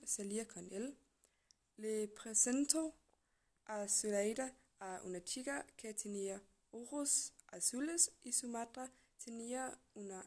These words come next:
hermana en los Estados Unidos. Fue importante para Zuleida porque quiere viajar desde Cuba con Aldo. Cambian de tema brusca y a menudo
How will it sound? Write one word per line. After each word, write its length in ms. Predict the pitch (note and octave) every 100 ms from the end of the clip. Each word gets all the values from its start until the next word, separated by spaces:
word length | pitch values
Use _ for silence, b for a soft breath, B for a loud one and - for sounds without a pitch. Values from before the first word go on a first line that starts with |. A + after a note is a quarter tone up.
| -
hermana 540 | F3+ F#3 G#3 C4+ E4 -
en 160 | G#3+
los 240 | G3 F#3+ -
Estados 520 | G3+ - F#3+ G#3 -
Unidos. 500 | B3 D#4 D4+ D4 - b b b b b b -
Fue 360 | - C#4 C#4
importante 1040 | B3 G#3+ - - A3 - G#3+ A#3 B3+ G3+ - -
para 320 | G#3+ G3+ G3
Zuleida 600 | G3+ G#3 G3 G#3 C4 C#4 b b b -
porque 400 | A3 - A3+ A3
quiere 540 | - G#3+ A3+ C4+ C4+ -
viajar 480 | G3+ G#3 A3+ C4 C#4 - _ _ _ _ _
desde 320 | G#3+ G#3 - G3+
Cuba 520 | - B3 C#4 C#4 - -
con 140 | - F3
Aldo. 420 | F3+ A#3+ F4 F#4 - _ - b b b b b -
Cambian 680 | A#3 A3+ A3+ A#3 C4 D#4+ D4+
de 100 | -
tema 540 | A3 - B3 C#4 C#4 - - -
brusca 480 | B3 C4 - D4 D4 _ _ _ _
y 140 | A3+ A3
a 180 | G#3 G3
menudo 680 | G3+ G3+ G#3+ B3+ D#4 D4+